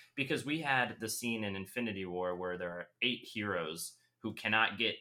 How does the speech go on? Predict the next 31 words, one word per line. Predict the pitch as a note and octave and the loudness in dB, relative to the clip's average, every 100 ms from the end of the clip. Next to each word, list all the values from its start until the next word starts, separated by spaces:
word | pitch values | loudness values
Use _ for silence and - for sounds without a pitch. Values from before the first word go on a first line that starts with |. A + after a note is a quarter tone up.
| _ _ _ - | _ _ _ -2
Thanos' | A2+ A#2 G#2+ F#2+ F2 | 0 0 -2 -6 -2
gauntlet | G2+ G#2 F#2 E2+ | 0 0 0 -2
off | D#2 E2 - | -2 -4 -8
because | E2+ F#2+ F#2 | -8 -6 -4
they're | F#2+ | 0
not | G2 G2 | 0 0
willing | G2 G2+ | -2 -4
to | |
just | F#2 F#2 - | -4 -8 -8
cut | - G2 | -2 -2
his | F#2 | 0
damn | F2 F#2 | 0 0
hand | F2 F#2 F#2+ F2+ | 0 0 0 -2
off | D#2 D#2+ E2 | -4 -6 -10
and | E2 | -2
take | F#2 - | -2 -2
the | F2 | -4
gauntlet. | F2+ F2+ F2 E2 - _ _ _ - | 0 0 0 -6 -8 _ _ _ -2
Like, | F#2 F#2 - _ _ _ _ _ - | 0 0 -6 _ _ _ _ _ 2
Vision | C3 C3 A#2 | 2 4 2
was | A2+ | 2
not | A2 G#2 | 2 0
there | F#2 F2+ | 2 0
with | F#2+ C3 - | 2 0 0
them, | F#2 E2+ F2 _ _ | -2 0 -4 _ _
but | A#2 G#2+ - - _ _ | 4 4 0 -10 _ _
my | G3+ | 0
point | G3 - A2+ | 2 2 2
is | G#2 F#2+ | 2 -2
that | G2 F#2 F2+ _ _ _ _ | 0 -2 -2 _ _ _ _
in | G2+ | -4